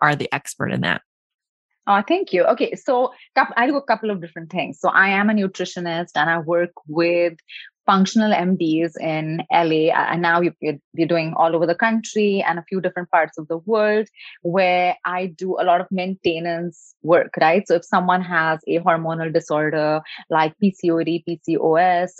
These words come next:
Speaker 2: or, uh, just other functional disorders like maybe type two diabetes, uh,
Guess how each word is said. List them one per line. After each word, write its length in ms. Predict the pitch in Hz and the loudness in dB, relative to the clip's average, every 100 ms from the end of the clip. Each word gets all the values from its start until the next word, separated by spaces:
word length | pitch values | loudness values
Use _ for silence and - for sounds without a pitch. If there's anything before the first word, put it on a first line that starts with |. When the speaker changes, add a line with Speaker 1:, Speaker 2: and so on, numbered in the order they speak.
| - | -2
Speaker 2:
or, 400 | 165 156 156 160 - - - | 2 2 2 -2 -10 -12 -2
uh, 160 | 170 165 | 0 0
just 320 | 185 202 196 - | -2 -2 -4 0
other 300 | 165 170 185 190 | 0 2 0 -2
functional 500 | - 175 180 - 196 | -2 -2 -4 -4 -2
disorders 640 | 196 196 196 196 208 220 214 | -2 0 2 2 0 -4 -4
like 200 | 160 151 | -4 -4
maybe 280 | 160 151 160 | -4 -2 2
type 260 | 165 151 - | 4 2 2
two 100 | 160 | 0
diabetes, 920 | 147 143 175 214 202 202 196 196 185 - - - | 0 0 0 0 0 0 0 -2 -6 -18 -20 0
uh, 180 | 180 180 | 2 2